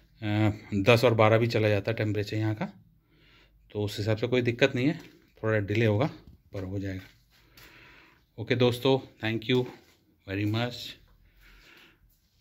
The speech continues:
और अगर आपको ये वीडियो समझ में आ रहा है, अच्छा लग रहा है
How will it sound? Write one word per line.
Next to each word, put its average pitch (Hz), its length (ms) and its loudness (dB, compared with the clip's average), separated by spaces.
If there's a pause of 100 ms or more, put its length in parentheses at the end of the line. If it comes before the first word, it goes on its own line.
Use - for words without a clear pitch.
(160)
और 101 400 -4 (1600)
अगर 104 220 -4
आपको 110 520 0
ये 110 120 0
वीडियो 110 320 -2
समझ 113 180 -4
में 110 160 0
आ 107 140 2
रहा 107 140 2
है, 110 160 2
अच्छा - 180 -8
लग 107 140 -4
रहा 107 140 -4
है - 200 -14